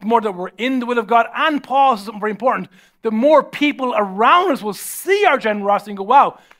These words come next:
you know what? I don't really believe in God or know God or haven't embraced God for myself, but the way you guys conduct your lives, the way you're so generous makes me wonder,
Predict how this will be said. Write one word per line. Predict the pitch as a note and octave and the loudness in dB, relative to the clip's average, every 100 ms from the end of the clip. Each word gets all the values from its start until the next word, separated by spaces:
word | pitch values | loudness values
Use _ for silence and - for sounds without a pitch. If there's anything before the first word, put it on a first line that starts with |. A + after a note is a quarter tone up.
| _ _ | _ _
you | B3 | -2
know | D4 | 2
what? | C#4+ | 4
I | C4+ | 4
don't | E4 D4 | 0 0
really | C4 A3+ | -4 -6
believe | D#3+ F3+ G#3 B3 | -8 -8 -4 -4
in | B3 | 0
God | A#3+ A#3+ | 4 4
or | G#3+ | 2
know | F#3 G#3+ A#3+ | -2 0 2
God | A#3 A#3 A3 | 4 4 4
or | F#3 - _ _ | 0 -4 _ _
haven't | A3 A3+ | -2 -2
embraced | A3+ E3+ G3+ A#3 - | -2 -4 -2 -2 0
God | A#3 F#3+ | -2 -2
for | |
myself, | G3 A#3+ G#3 | -2 0 0
but | G#3 | 0
the | G#3+ | -6
way | G3+ B3+ F#4 G4 | 0 2 2 0
you | D#4 E4 D#4 | 0 0 2
guys | C4 B3+ B3+ | 2 2 0
conduct | - G#3 F3+ B3 A#3+ - | -6 -8 -2 0 0 -4
your | A3+ | -2
lives, | G3 - _ - | -2 -4 _ -6
the | B3 | -6
way | A3 C4+ F#4+ | -2 0 0
you're | F#4 C#4+ | 2 0
so | A3 - - D4+ E4+ F4 A#3 - | -2 -8 -6 2 2 2 -2 -10
generous | - E3+ C#4 E4+ C4+ F3 - - _ _ | -16 -8 -6 -6 -6 -8 -12 -20 _ _
makes | F3 G3+ D#4+ - | -6 0 0 0
me | C4 | -8
wonder, | A#3+ G3+ F3+ C#3 A#2+ | -4 -4 -6 -10 -16